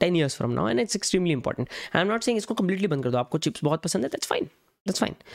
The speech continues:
आप अगर हफ्ते में तीन बार खाते हो, मत खाओ, महीने में एक बार खाओ या दो बार खाओ। कोल्ड ड्रिंक, same thing, right? I just had a bottle of Thums Up, by the way, but this was my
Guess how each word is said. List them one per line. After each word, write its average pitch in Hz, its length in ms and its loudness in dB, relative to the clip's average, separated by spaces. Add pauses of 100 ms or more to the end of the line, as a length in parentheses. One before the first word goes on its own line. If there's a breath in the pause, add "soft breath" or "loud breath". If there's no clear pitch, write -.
(760 loud breath)
आप 143 180 2
अगर 165 240 2 (280)
हफ्ते 180 240 2
में 185 100 2
तीन 170 180 2
बार 180 100 2
खाते 156 260 0
हो, 214 60 0
मत - 180 -2
खाओ, 226 260 0 (240)
महीने 196 280 4
में 120 180 2
एक 120 100 -4
बार 120 180 2
खाओ 135 220 -2
या - 100 2
दो 139 140 2
बार 123 160 0
खाओ। - 200 -4 (380 loud breath)
कोल्ड 170 180 4
ड्रिंक, 170 220 -2
same 170 260 0
thing, 127 220 -2
right? 135 160 2 (300 loud breath)
I 135 140 2
just 180 180 0
had 156 120 0
a 139 80 -2
bottle 127 220 0
of - 100 -16
Thums 110 140 2
Up, 113 120 0
by 104 140 0
the 123 80 0
way, - 60 -2 (440 loud breath)
but 147 200 2
this 170 140 0
was 190 140 0
my 196 60 0